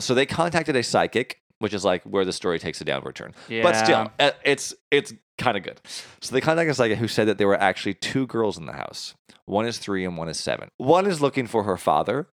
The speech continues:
Speaker 1: The other one is fooling around with the youngsters, says the psychic about the ghosts.
Speaker 2: Oh.
Speaker 1: The psychic said the spirits were about seventy years old, even though the house had only been there, f-, um, had been there since the seventies.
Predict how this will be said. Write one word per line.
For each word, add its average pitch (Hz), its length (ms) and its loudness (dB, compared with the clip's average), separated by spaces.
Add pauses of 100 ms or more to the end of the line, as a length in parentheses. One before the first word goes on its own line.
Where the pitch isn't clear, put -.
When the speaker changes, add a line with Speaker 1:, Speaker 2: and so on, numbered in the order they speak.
(300)
Speaker 1:
The 113 100 0
other 131 200 4
one 120 140 2
is 98 120 -4
fooling 101 320 0
around 90 160 0
with 82 100 -6
the 90 60 -2
youngsters, - 600 -6 (240)
says 85 240 -2
the - 60 -10
psychic 76 260 -8
about 69 180 -2
the 85 80 -6
ghosts. - 420 -8 (520)
Speaker 2:
Oh. 131 240 0
Speaker 1:
The 120 80 -4
psychic 117 320 2
said 101 180 2
the 92 80 -4
spirits 110 500 0
were 101 120 2
about 90 240 0
seventy 110 420 0
years 90 220 -2
old, 85 360 0 (300)
even 107 140 0
though 104 60 -2
the 95 100 -2
house 127 260 0
had 117 80 -2
only 104 200 -2
been 92 180 -4
there, 90 100 -4
f-, - 240 -10 (140)
um, 80 340 -2 (240)
had 104 140 -4
been 123 180 0
there 98 160 0 (100)
since 104 220 -6
the - 100 -12
seventies. 80 560 -4